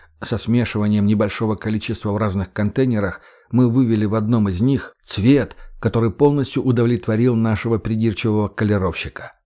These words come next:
"Теперь нужно что-то типа гемокона для переливания крови. Что-то, куда можно будет все это слить, прицепить на Руслана". "То есть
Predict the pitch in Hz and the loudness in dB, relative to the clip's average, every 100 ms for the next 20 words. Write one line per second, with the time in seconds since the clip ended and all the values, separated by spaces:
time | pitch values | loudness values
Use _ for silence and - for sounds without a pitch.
0 | _ _ 87 92 101 175 131 147 131 120 | _ _ -6 -2 0 0 0 -2 -2 -2
1 | 135 120 110 117 117 101 113 107 104 - | -2 -2 -2 0 0 2 2 2 0 -2
2 | 98 90 65 - - 87 101 95 123 110 | 0 0 -4 -10 -12 -4 -4 0 0 2
3 | 113 101 101 95 95 78 53 - - - | 2 2 0 -2 -2 -4 -4 -14 -18 -12
4 | - - 139 127 - 127 131 147 127 127 | -8 -4 0 0 0 -2 0 0 -2 0
5 | 131 131 110 123 113 113 - 143 107 - | -2 -2 0 0 0 -2 0 0 0 -4
6 | - 117 135 113 113 104 113 - 101 76 | -6 -4 -2 -2 -2 -2 -2 -2 -4 -4
7 | - - _ _ _ _ - 107 120 - | -10 -18 _ _ _ _ -6 -4 -4 -8